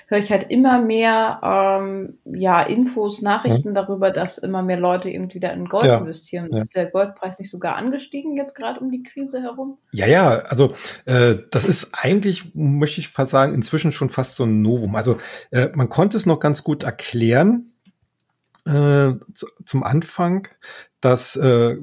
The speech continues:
Speaker 2: Gold, äh, letzten Endes ist das ja, wird's ja als Krisenwährung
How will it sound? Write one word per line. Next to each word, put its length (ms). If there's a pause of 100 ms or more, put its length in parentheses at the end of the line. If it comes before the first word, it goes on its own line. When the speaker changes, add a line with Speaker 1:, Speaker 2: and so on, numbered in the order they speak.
(200)
Speaker 2:
Gold, 840
äh, 200 (120)
letzten 300
Endes 180
ist 160
das 100
ja, 400
wird's 460
ja 80
als 200
Krisenwährung 920